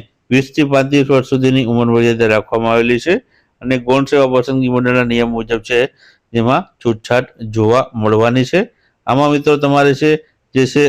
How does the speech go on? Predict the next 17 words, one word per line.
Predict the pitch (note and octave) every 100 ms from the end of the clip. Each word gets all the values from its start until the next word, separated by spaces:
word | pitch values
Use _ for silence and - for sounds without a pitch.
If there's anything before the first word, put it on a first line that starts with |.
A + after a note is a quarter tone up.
| -
અરજી | B2 A#2+ C#3
કરવી | C3+ C3+ C3+
હોય | C3+
તો | C3
કઈ | B2 B2
રીતના | B2 B2 B2+ B2+
અરજી | A#2 A2 A2+ B2
છે | C#3+
તમે | A#2 A2+ B2 C3 _ _ _ _ -
કરી | B2+ B2+
શકો | C#3+ C#3 C#3
છો. | D3+ E3+
તો | - B2+
અરજી | A#2+ A#2+ C#3
કરવા | C#3 C#3 C#3
માટે | C#3 C#3+
આપણે | C3+ B2+ C3+